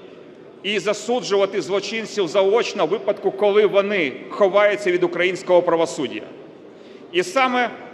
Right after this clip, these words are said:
з цією метою, шановні колеги, необхідно, щоб Генеральна прокуратура України, наші судові інституції в кінці кінців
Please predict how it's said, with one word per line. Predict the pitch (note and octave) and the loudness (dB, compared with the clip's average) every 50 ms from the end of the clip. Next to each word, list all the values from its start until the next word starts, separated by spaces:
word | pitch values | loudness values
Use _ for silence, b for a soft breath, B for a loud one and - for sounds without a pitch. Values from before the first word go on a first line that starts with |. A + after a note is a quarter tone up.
| - - | -20 -20
з | - - - - - - | -20 -20 -20 -20 -20 -20
цією | - - A3 A#3 B3+ B3 B3 A3+ | -14 -6 -2 0 0 0 0 0
метою, | G#3 A3 G3+ G3+ A#3+ G#3+ F#3+ D3+ B2+ A#2 A2 F2+ - - - - - | 0 -2 -2 2 2 2 4 4 2 0 -4 -6 -10 -16 -16 -16 -12
шановні | - - F#3 F#3+ G3 F#3+ F#3 F3+ | -4 -4 -2 -2 -2 -2 -2 -2
колеги, | F3+ - F#3 F3 D#3 C3+ A#2+ A#2 G#2 G2 F#2+ - - - - - - | -2 0 0 2 2 0 -2 -6 -10 -12 -14 -18 -20 -20 -20 -18 -8
необхідно, | - E3+ G#3 G#3+ G#3+ G#3+ - - A#3 B3 B3 F3 D#3+ F#3+ F#3 D#3 B2+ A2+ - - - - - - - - - - - - - - - - - | -6 -2 0 0 0 -2 -4 -4 -2 -2 -2 -2 -2 0 2 2 2 0 -4 -12 -18 -18 -18 -20 -20 -20 -20 -20 -20 -20 -20 -20 -20 -20 -14
щоб | - - - A3 A3 F#3 G#3 G#3+ G3+ - - - - - - | -10 -6 2 2 2 4 6 2 2 2 -4 -14 -16 -8 0
Генеральна | C#3+ F#3 G3+ G#3 G#3+ A#3 A#3+ A3+ A3 G#3+ | 0 0 2 2 2 2 2 2 2 0
прокуратура | G3+ - G3+ F#3+ - - G3 G3 F#3+ G3 - G3+ F#3 E3 D3 C3 C3+ - | 0 0 -2 -2 0 0 2 2 2 2 2 2 4 4 2 0 -2 -8
України, | D3+ - D#3+ D3+ D3+ C3+ A2+ G#2+ G2+ F#2+ E2+ - - - - - - - - - - - - - | -8 -6 -2 -2 -2 -2 -2 -4 -6 -12 -14 -18 -20 -20 -20 -20 -20 -20 -20 -20 -20 -20 -16 -8
наші | - E3 A3 B3+ A#3 - - A#3+ A#3 A3+ - - - - - - - | -2 2 2 2 2 0 0 0 0 0 0 -4 -16 -18 -20 -20 -18
судові | - - - A#3+ A3+ F3 B3 C4+ C4 B3 A#3 A3+ - | -12 -2 0 0 2 4 6 6 6 6 4 2 2
інституції | A3 G#3+ D3 - A3 - A#3+ A#3 F#3+ - G#3+ G#3 | -2 -4 -4 -4 -4 0 2 2 4 4 2 0
в | - | 2
кінці | - A#3+ B3 B3 - - C#4 C#4 | 0 -2 -2 -2 -2 0 2 2
кінців | B3+ C4+ B3 B3+ B3 B3+ - - A#3+ B3+ C#4 | 2 2 0 -2 -2 -2 -4 0 2 2 2